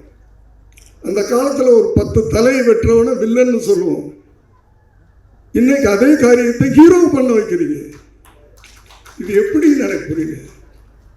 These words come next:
இதை நம்ம கொண்டாடுறோம். இது எப்படி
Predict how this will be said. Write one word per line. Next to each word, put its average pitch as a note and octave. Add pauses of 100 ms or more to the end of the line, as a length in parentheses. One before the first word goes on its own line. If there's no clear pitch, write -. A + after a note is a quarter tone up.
(140)
இதை B3
நம்ம A#3+
கொண்டாடுறோம். A#3+ (1900)
இது A3+
எப்படி C4